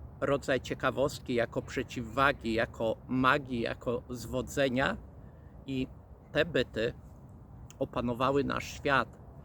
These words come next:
a poprzez stworzenie ludzi nastąpiło <laughs> zniszczenie świata bogów. A my rozpoczęliśmy r-, y, dosłownie żyć, bytować, e, w cyklach,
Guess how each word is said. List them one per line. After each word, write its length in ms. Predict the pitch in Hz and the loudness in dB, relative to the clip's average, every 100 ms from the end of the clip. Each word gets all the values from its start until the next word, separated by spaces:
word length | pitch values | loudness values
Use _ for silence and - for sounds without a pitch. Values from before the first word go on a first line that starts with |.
| - - | -16 -4
a 80 | - | -4
poprzez 380 | - - - 123 | -2 -4 0 0
stworzenie 720 | - - - 123 127 143 180 | -2 -12 -6 -2 0 2 2
ludzi 460 | 180 127 107 120 - - - - - - - - - - - - - - - 131 | 2 2 2 -4 -4 -10 -16 -16 -16 -16 -16 -14 -14 -14 -16 -16 -16 -16 -8 0
nastąpiło 920 | 135 - 135 120 - 131 139 156 - - - | 0 0 -2 -2 -2 0 4 4 2 -4 -12
<laughs> 400 | - 151 - - | -6 -6 -6 -10
zniszczenie 1000 | - 131 120 - - 156 156 135 101 113 - - - - - | -2 2 2 0 -4 0 2 2 2 0 0 -12 -16 -14 -14
świata 480 | - - 131 113 123 | -10 0 2 2 0
bogów. 600 | 120 120 120 110 113 - - - - - - - | 0 2 0 0 -6 -8 -16 -16 -16 -14 -14 -2
A 120 | 120 | 2
my 180 | 123 185 | 4 6
rozpoczęliśmy 920 | 202 - 165 156 143 160 - 135 131 - | 4 2 0 2 2 2 0 0 0 0
r-, 140 | 135 - - - 127 | -4 -4 -14 -8 0
y, 240 | 120 107 | 2 2
dosłownie 720 | 101 120 - 175 156 123 107 - - | 0 -4 4 4 4 2 2 -2 -12
żyć, 420 | 113 123 151 - | -2 2 2 0
bytować, 760 | 117 117 - 147 123 107 - - - - - - - | -6 -4 0 -2 2 0 0 -16 -16 -16 -18 -16 -14
e, 240 | - 123 113 | -2 0 0
w 140 | - | -4
cyklach, 640 | - - - 107 120 - | -2 -2 0 2 2 0